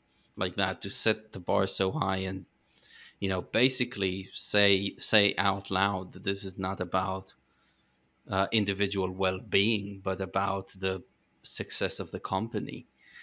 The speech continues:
right? And it was, um, it was very interesting to see,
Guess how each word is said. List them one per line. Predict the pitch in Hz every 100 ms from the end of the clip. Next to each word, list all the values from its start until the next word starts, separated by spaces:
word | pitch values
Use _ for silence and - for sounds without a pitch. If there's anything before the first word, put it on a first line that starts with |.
| - 95
right? | 92 98 120 - -
And | 101 95 92
it | 95 98
was, | 92 87
um, | 95 92 92 98 -
it | 95
was | 95 98
very | 95 123 98
interesting | 98 95 95 95 90
to | - 90
see, | - 95 98